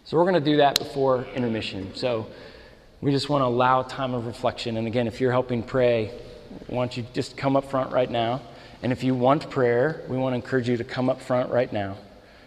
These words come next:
And we would love to pray for you in the midst of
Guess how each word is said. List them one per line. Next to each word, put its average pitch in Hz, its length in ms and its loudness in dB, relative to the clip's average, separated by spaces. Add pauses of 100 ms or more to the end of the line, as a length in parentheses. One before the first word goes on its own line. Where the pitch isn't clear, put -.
(140)
And 120 180 2
we 139 120 6
would 135 140 2
love 151 260 4
to - 80 -6
pray 208 280 6
for 208 160 -2
you 113 360 -2 (340)
in 120 120 -2
the 123 60 2
midst 123 320 -2
of 104 180 -4